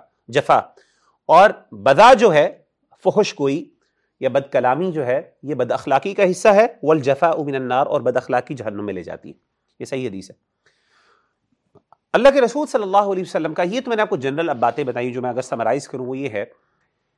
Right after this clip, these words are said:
کہ ہمیں کوشش کرنی ہے کہ ہماری زبان جو ہے، ایک تو جنرلی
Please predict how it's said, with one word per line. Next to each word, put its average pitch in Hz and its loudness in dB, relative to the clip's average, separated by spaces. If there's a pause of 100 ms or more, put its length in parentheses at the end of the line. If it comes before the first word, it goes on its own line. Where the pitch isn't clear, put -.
(160)
کہ - -14
ہمیں 139 -6
کوشش 156 -8
کرنی 143 -10
ہے 156 -12
کہ 160 -10
ہماری 127 -6
زبان 107 -10
جو 120 -10
ہے، 107 -6 (180)
ایک 123 -14
تو 147 -8
جنرلی 127 -10